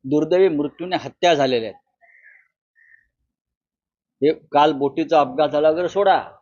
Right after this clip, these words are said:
हे अपशकुनी सरकार. पण महाराष्ट्रात जिल्ह्या जिल्ह्यात, गावागावामध्ये हल्ले, हत्या, दरोडे यांना ऊत आलेलं. काल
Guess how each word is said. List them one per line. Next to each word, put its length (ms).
हे 60
अपशकुनी 520
सरकार. 380
पण 260
महाराष्ट्रात 720
जिल्ह्या 500
जिल्ह्यात, 360
गावागावामध्ये 920
हल्ले, 340
हत्या, 380
दरोडे 420
यांना 160
ऊत 240
आलेलं. 400
काल 300